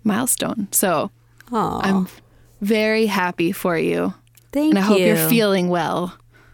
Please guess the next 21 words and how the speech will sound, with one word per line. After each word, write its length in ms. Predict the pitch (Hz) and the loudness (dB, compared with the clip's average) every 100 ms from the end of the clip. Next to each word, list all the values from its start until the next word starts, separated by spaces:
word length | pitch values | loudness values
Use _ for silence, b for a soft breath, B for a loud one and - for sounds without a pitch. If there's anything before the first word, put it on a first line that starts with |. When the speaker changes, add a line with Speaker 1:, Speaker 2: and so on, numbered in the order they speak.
| B - | B -6
Speaker 2:
Yeah, 120 | 359 | -4
I'm 80 | 262 | -2
feeling 220 | 285 285 | 0 0
pretty 180 | 285 269 | 0 -2
good 180 | 262 - | -2 -2
today. 300 | 175 160 - b b b b - | 0 0 -2 b b b b 0
We 140 | 214 | 2
actually 800 | 180 196 - 214 240 240 240 240 | 2 0 -2 0 2 2 0 -2
Speaker 1:
Good. 160 | - - | -4 -6
Speaker 2:
graduated 720 | 180 165 165 175 175 180 175 | 0 0 0 -2 0 0 -2
from 680 | - 175 175 170 170 175 - _ _ - | -2 0 2 0 0 -2 -6 _ _ -10
the 340 | 190 180 185 | -4 -2 0
infertility 760 | - 190 - 202 - 240 233 214 | 0 -2 -2 -6 -2 0 2 0
clinic 400 | - 208 190 185 | 0 0 0 0
yesterday. 680 | 196 190 - 190 180 180 202 - b b b b b b | -2 -2 -2 -2 0 0 -2 -8 b b b b b b
Speaker 1:
Yeah, 180 | 302 | 2
I 240 | 403 403 359 | 2 2 2
saw 340 | - 339 403 | 2 2 0
that 320 | 370 240 185 | 0 0 0
on 80 | 190 | 2
Instagram. 800 | 220 285 - 233 196 160 185 190 | 4 2 2 0 0 0 0 -2